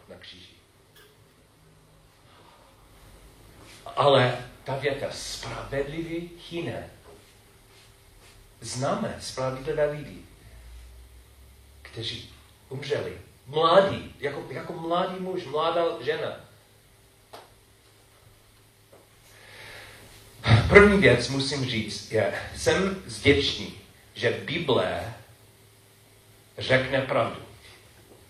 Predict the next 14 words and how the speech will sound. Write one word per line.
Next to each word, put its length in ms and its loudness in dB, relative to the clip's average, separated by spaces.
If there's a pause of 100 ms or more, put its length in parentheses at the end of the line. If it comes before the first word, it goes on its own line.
(520)
Jak 260 4
by 120 6
bylo, 560 4 (240)
kdyby 340 4
Bible 440 6
řekl, 500 0 (200)
"A 320 4
každý 1040 12
spravedlivý 1040 6
muž 580 -6 (420)
bude 200 4
mít 360 -2
cokoliv 600 -6
chce 560 -6